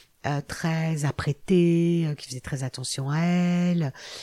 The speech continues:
qui avait un langage très fleuri, euh, très choisi. Donc, euh, c'était un peu, euh, étrange de l'entendre utiliser ces mots-là dans sa bouche, en tout cas, d'entendre ces mots dans sa bouche.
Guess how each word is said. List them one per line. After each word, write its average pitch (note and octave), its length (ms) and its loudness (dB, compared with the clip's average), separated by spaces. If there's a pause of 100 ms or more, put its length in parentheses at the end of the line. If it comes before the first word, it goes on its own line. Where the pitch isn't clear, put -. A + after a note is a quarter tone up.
(200)
qui - 120 -6
avait A#2+ 180 -2
un A#2 140 0
langage C#3 720 0
très - 160 -4
fleuri, D#3+ 920 -2
euh, C3+ 100 -4 (320)
très B2 180 -6
choisi. D#3 840 -2
Donc, C#3+ 300 -6
euh, B2+ 120 -4 (400)
c'était - 480 -8
un G2 120 -6
peu, C3+ 200 -6
euh, G2+ 400 -6
étrange D3 480 -4
de B2+ 80 -2
l'entendre A#2+ 580 -6
utiliser C3 400 -6
ces C3 240 -4 (300)
mots-là E3+ 420 6
dans D3 140 0
sa C3+ 180 -4
bouche, F3 280 -4
en C3 60 -2
tout - 100 -10
cas, - 120 -4
d'entendre C3+ 300 -4
ces C#3 140 -6
mots C#3+ 120 -2
dans B2 120 -4
sa B2 160 -6
bouche. F#3+ 300 -4